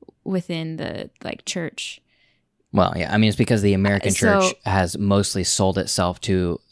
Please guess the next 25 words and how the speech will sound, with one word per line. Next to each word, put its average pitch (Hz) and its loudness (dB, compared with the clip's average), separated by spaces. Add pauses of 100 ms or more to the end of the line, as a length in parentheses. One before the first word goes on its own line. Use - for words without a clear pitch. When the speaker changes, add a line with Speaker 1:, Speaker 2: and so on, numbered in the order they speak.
(140)
Speaker 2:
you 101 0
know, 82 -2
a 95 -2
political 95 0
party 87 -2 (400)
and, 98 4
Speaker 1:
Well, 311 8
yeah, 320 4
but - 2
Speaker 2:
and - 2
Speaker 1:
it's - 0
not - 2
Speaker 2:
aligned 392 6
Speaker 1:
even 427 6
Speaker 2:
itself 320 4
Speaker 1:
just 262 2
Speaker 2:
with 90 2
nationalism. 87 -4
Speaker 1:
It's - 0
not 320 0
even 359 -2
just 294 -2
politics, 226 -4
though. - -8
I, 220 -2